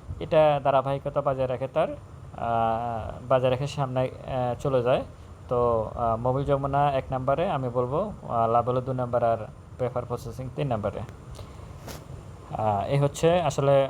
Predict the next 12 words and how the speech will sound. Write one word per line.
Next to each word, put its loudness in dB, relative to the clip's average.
মার্কেটের -2
কন্ডিশনে -4
তিনটা 0
শেয়ার 0
নিয়ে 0
আলোচনা 2
করলাম। 0
আপনারা 0
দেখেন 0
এই -2
তিনটা -2
শেয়ার 0